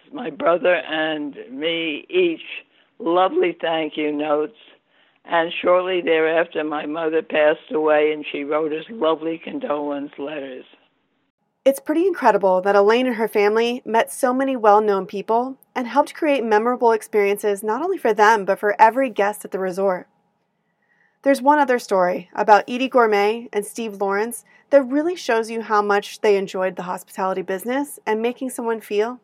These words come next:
Speaker 2: at home.
Speaker 1: Edie Gourmet came up to perform, and my mother was in Florida, and we put her in my mother's apartment. And, uh,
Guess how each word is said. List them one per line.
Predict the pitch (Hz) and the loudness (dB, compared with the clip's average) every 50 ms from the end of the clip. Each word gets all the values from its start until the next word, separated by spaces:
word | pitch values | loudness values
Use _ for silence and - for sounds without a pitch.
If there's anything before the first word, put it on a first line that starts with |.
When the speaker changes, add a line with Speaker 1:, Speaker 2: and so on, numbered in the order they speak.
| _ _ - | _ _ -8
Speaker 2:
at | 196 196 | -6 -6
home. | 185 185 180 180 180 185 _ _ _ _ _ _ _ _ _ _ _ - - _ - 320 320 - _ - | -6 -8 -10 -10 -10 -16 _ _ _ _ _ _ _ _ _ _ _ -20 -20 _ -20 -20 -20 -20 _ -4
Speaker 1:
Edie | - - - 330 - 208 | -4 -2 0 -2 -2 0
Gourmet | 269 196 185 185 180 175 165 160 160 165 160 - - - | 2 2 2 2 2 2 2 2 2 0 -2 -6 -10 -6
came | 202 165 160 160 156 151 | -2 -2 0 0 0 0
up | 147 147 147 - _ _ - - - - _ - _ _ _ - | 0 0 -2 -4 _ _ -20 -20 -20 -20 _ -20 _ _ _ -4
to | - 170 165 156 151 139 | -2 0 0 0 -2 -4
perform, | - 170 160 - - 175 160 165 151 151 151 147 131 - | -4 -6 -6 -6 -4 -2 0 0 0 0 -2 -4 -6 -6
and | - 156 160 156 156 160 | -4 -4 -2 -2 -2 -2
my | 165 160 170 | -4 -4 -2
mother | 170 170 170 175 185 202 196 | 0 2 2 2 2 0 0
was | 196 190 185 - | 0 -2 0 -2
in | 175 165 170 - | -2 -4 -4 -6
Florida, | - 165 156 147 147 147 147 147 147 147 147 - - _ _ _ _ _ _ _ _ _ - | -4 -2 0 2 2 2 2 2 2 0 -2 -4 -10 _ _ _ _ _ _ _ _ _ -6
and | 170 180 175 170 165 160 151 143 123 - - - - - | -4 -4 -2 -2 -4 -4 -6 -8 -10 -12 -14 -16 -18 -12
we | - 170 180 180 185 156 127 - _ - | -4 -2 0 0 -2 -4 -10 -20 _ -8
put | - 196 196 | -6 -4 -2
her | 226 190 185 180 165 | 0 2 2 2 2
in | 160 156 | 0 -2
my | 160 156 160 | -2 -4 -4
mother's | 156 156 160 160 156 147 160 165 143 | -2 -2 -2 -2 -2 -2 -4 -2 -2
apartment. | 147 143 - - 160 143 139 135 131 127 143 151 147 131 107 - - _ _ _ _ _ _ _ _ _ _ _ _ _ _ _ _ _ _ | -4 -4 -4 -4 -2 0 0 0 -2 -4 -8 -10 -10 -10 -12 -16 -20 _ _ _ _ _ _ _ _ _ _ _ _ _ _ _ _ _ _
And, | - - 165 165 160 160 160 165 160 160 160 160 - - | -4 -2 0 2 2 2 0 0 -4 -8 -10 -14 -14 -16
uh, | - - - 131 - - | -16 -16 -16 -16 -16 -12